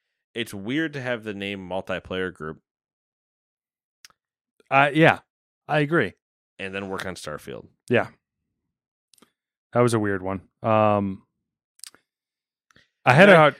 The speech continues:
Speaker 1: ninety-seven million is missing a whole zero from me being excited, though. That's the where, that's where we are with acquisitions and tech companies.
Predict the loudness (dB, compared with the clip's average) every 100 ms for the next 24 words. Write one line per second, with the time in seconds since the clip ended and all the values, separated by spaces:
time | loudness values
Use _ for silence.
0 | -2 0 0 0 -2 -2 -2 -2 -4 -6
1 | -8 -8 -8 -8 -8 -6 -6 -6 -10 -12
2 | -10 -12 -12 -10 -10 -10 -14 -20 -20 _
3 | _ _ _ -2 -2 -2 -2 0 -2 -4
4 | -6 -4 -2 -4 -4 -8 -8 -10 -10 -16
5 | -18 -14 -14 -14 -18 -18 -20 -20